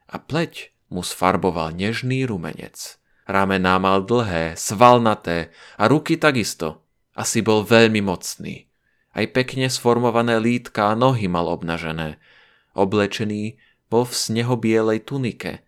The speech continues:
a prepásal si ju nádherným jagavým opaskom. V ruke držal sviežu ratolesť cez míny,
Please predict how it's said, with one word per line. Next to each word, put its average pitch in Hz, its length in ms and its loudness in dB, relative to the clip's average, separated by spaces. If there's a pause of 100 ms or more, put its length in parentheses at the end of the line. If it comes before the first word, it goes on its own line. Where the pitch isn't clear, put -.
(340)
a - 80 -12
prepásal 98 720 0
si - 160 -6
ju 98 80 -2
nádherným 113 880 0
jagavým 107 560 -2
opaskom. - 720 -12 (540)
V 95 160 -2
ruke 90 160 -4
držal 87 400 -2
sviežu 101 560 0
ratolesť 104 640 -2
cez 107 320 -2
míny, 92 480 -6